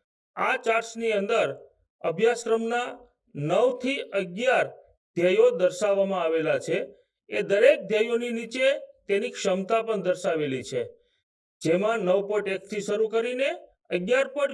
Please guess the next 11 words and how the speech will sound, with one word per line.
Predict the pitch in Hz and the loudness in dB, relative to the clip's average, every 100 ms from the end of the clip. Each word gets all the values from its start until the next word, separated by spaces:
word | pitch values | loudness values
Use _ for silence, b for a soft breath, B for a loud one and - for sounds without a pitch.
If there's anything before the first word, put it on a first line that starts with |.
| 185 | 2
બે | 202 269 - | 6 6 4
સુધી | 226 180 175 - B B B _ - | -2 0 -2 -4 B B B _ -2
કુલ | 269 330 320 - _ _ _ _ | 0 0 -4 -12 _ _ _ _
અઢાર | 180 151 208 262 311 - | -4 4 4 6 2 -2
ક્ષમતા | 220 214 202 233 196 190 | -2 -2 0 0 0 0
દર્શાવેલી | 190 202 185 165 147 135 135 | 0 0 0 0 -2 -4 -4
છે. | 120 - - _ _ _ _ _ _ _ _ _ | -4 -6 -16 _ _ _ _ _ _ _ _ _
ચાર્ટ્સ | 196 226 247 - _ | 0 0 -2 -10 _
પાંચની | 214 233 247 277 302 226 | -4 -4 -4 -6 -2 -2
અંદર | 185 156 131 - _ _ _ _ - | 0 0 -2 -8 _ _ _ _ -4
કલાત્મક | 202 254 254 254 277 | 2 2 0 -4 -6